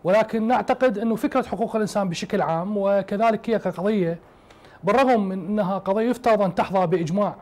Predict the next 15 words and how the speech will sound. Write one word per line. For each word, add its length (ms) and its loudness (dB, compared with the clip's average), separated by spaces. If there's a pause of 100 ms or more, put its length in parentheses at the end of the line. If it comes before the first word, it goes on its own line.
(240)
آه، 280 -10
جميع 300 -2
الدول، 440 2 (640)
باعتبار 580 2
أنها 320 2
حقوق 680 -2
يفترض 580 0
أن 120 -4
تعطى 340 0
للجميع 560 2
بغض 300 0
النظر 380 4
عن 260 -2 (300)
جنسية 480 -2
البلد 380 2